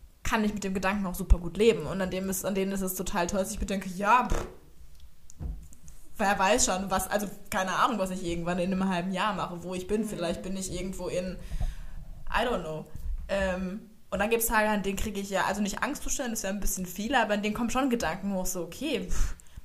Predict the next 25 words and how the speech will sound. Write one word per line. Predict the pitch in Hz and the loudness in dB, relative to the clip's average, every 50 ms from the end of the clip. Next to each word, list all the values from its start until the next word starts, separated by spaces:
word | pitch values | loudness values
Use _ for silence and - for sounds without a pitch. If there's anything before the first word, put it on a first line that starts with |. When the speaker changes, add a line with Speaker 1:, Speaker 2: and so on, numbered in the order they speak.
| - - - - - - - | -16 -18 -20 -20 -20 -6 -2
Speaker 1:
erstens, | 185 190 190 190 180 185 | -2 -2 -2 -2 -6 -6
wie | 170 | -6
finanziere | - 190 185 185 - - 190 | -6 -6 -6 -6 -6 -8 -8
ich | 185 196 | -6 -6
meine | 196 202 220 208 | -4 -4 -2 0
Wohnung? | 208 247 302 277 233 190 180 185 190 180 185 | 2 4 4 4 4 2 2 0 -2 -2 -2
Werde | 190 180 180 185 202 | 0 0 0 -2 -2
ich | 196 - - | -4 -2 2
arbeiten? | 220 277 330 - 185 170 175 175 175 185 - | 4 4 4 4 2 0 0 -2 -2 -4 -6
Was | - - - | -6 -6 -4
werde | 190 190 196 240 | -4 -2 -2 -2
ich | 233 226 | -2 0
machen? | 226 262 - - 202 185 185 | -2 -2 -2 -2 -4 -4 -2
So, | 180 190 190 185 190 185 185 196 | -2 -4 -4 -4 -4 -6 -8 -8
wo | 202 190 | -8 -6
sind | 175 185 196 | -4 -4 -4
meine | 196 208 247 | -4 -2 -4
Freunde? | 240 - - 220 254 262 233 190 180 180 190 185 | -4 -4 -4 -4 -4 -2 -2 -2 -2 -2 -2 -4
Wie | 185 185 180 180 | -4 -4 -4 -4
wird | 185 185 | -4 -4
mein | 208 220 226 | -4 -4 -2
Leben | 226 233 277 254 208 92 | -2 -2 -2 -2 -2 -4
aussehen? | 85 147 175 185 - 185 180 180 185 | -4 -4 -4 -4 -2 -2 -2 -2 -2
Und | 185 180 | -2 -4
das, | 190 196 190 - | -4 -4 -4 -6